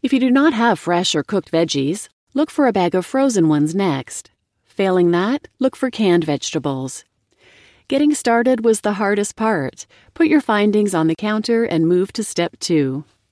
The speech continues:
Second step, choose the best suited mode of preparation. Did you find crisp vegetables that will be best enjoyed raw, like a salad, or benefit from a quick meeting with high heat, like a stir fry?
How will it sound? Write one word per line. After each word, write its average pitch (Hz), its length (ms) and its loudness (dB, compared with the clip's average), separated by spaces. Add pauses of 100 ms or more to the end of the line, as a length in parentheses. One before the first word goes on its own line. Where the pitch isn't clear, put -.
(680)
Second 269 360 0
step, 135 460 -4 (320)
choose 269 380 0
the 185 120 0
best 214 340 -2
suited 233 440 -2
mode 180 260 4
of 160 140 -4
preparation. 160 760 -2 (760)
Did 208 160 -4
you 277 80 2
find 269 240 2
crisp - 420 -4
vegetables 180 680 0
that 170 140 -2
will 165 140 0
be 160 140 0
best 170 340 -4
enjoyed 165 380 0
raw, 160 360 -2
like 208 200 -6
a 170 40 -6
salad, 170 520 -4 (440)
or 202 220 0
benefit 214 480 -2
from 175 140 0
a 156 60 0
quick - 280 -6
meeting 180 380 2
with 160 140 -2
high 180 220 -4
heat, 190 520 -6
like 175 180 -6
a 160 60 -2
stir 180 260 -4
fry? 226 400 -6